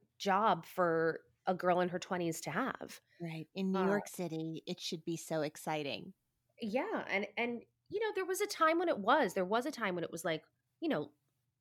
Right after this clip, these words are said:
Speaker 1: look at me w-, walking around with all of these capabilities and, and I'm really, like,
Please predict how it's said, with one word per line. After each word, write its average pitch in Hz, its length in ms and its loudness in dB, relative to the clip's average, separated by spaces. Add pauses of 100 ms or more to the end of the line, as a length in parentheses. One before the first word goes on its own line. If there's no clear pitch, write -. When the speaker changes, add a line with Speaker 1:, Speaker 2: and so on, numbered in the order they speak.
(280)
Speaker 1:
look 240 300 0
at - 120 -4
me 196 420 -2 (400)
w-, 196 260 -10
walking 202 460 0
around 190 760 0 (640)
with 208 320 0 (460)
all 202 200 4
of 226 80 0
these 240 200 -4
capabilities 165 1000 0
and, 156 640 -2 (920)
and 202 120 0
I'm 208 120 0
really, 175 220 4
like, 165 260 0